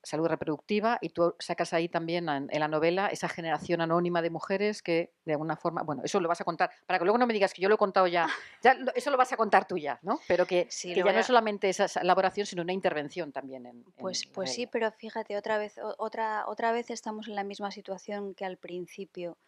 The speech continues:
Speaker 2: Cuando yo escribí Daniela, me olía <laughs> que algo podía cambiar respecto a la ley del aborto, pero todavía no había ca-, <laughs> no, no había llegado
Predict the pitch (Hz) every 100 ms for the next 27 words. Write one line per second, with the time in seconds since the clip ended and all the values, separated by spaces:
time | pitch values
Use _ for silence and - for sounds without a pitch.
0 | _ _ _ _ _ - 208 202 196 190
1 | 190 220 - 277 285 269 240 247 254 -
2 | - 226 214 220 214 208 208 226 285 320
3 | 247 190 262 - - - - - - _
4 | 277 - _ _ _ _ _ - _ _
5 | - 214 220 240 269 - 220 233 247 240
6 | - 185 185 208 208 180 170 _ _ _
7 | - 196 190 - 185 - 185 185 196 196
8 | 190 180 185 190 202 - 220 214 208 208
9 | 196 196 214 277 214 190 180 185 180 -
10 | - _ 311 - 247 - - 220 214 214
11 | 208 208 214 214